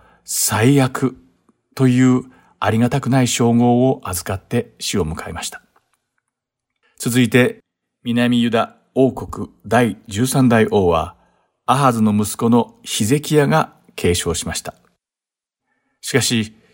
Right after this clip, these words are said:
ユダ王国最悪の王という汚名を持つアハズの息子であるヒゼキヤは、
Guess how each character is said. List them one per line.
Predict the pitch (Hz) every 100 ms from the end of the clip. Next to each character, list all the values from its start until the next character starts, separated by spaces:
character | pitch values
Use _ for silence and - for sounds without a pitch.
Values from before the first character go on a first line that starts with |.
| _
ユ | - 110
ダ | 117
王 | 123 117
国 | 107 - 110 -
最 | - - 95 120 190
悪 | 165 147
の | 143 -
王 | 156 120 - -
と | 95
い | 92
う | 92 -
汚 | 107
名 | 113 110
を | 107 101
持 | 110
つ | 110 113 95 _ -
ア | 117
ハ | 135
ズ | 113
の | 104
息 | 101 101 -
子 |
で | 110 107
あ | 110
る | 92
ヒ | 98
ゼ | 110
キ | 117
ヤ | 107
は、 | 98 98 95